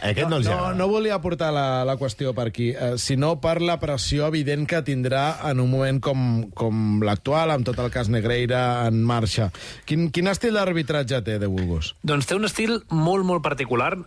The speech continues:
Speaker 3: Normalment estem acostumats a veure àrbitres elegants, estètics, i ell és tot el contrari.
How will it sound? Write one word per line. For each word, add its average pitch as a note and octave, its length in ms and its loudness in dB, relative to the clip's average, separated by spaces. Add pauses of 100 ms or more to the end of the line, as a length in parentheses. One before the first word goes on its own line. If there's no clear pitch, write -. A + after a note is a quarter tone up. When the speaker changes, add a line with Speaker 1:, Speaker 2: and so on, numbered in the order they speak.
Speaker 3:
Normalment C#3 320 2
estem F3+ 240 -2
acostumats D3+ 400 -2
a C#3+ 80 2
veure C#3 160 2
àrbitres C3 640 -2
elegants, A#2+ 560 -2
estètics, D3+ 680 -4 (260)
i D3+ 160 0
ell G3 80 0
és G3+ 100 0
tot E3+ 140 0
el D#3 80 0
contrari. A#2 400 0